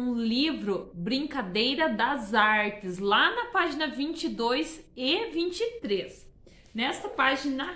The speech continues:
aqui, ó, que diz assim: "O que há na caixa?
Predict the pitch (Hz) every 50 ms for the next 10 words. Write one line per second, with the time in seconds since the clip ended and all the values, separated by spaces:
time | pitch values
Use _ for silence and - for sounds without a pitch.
0 | - - - 220 262 330 339 - - - - - - 285 285 285 294 285 262 240
1 | 202 175 170 165 165 151 - - - - - - - - 262 208 196 233 254 226
2 | 220 277 294 330 - - - - 320 247 208 180 185 - - 247 302 - - -
3 | - - 427 415 339 311 311 349 392 427 453 494 480 - - - 370 403 453 508
4 | 554 571 539 - - - - 330 302 262 247 226 202 185 170 - -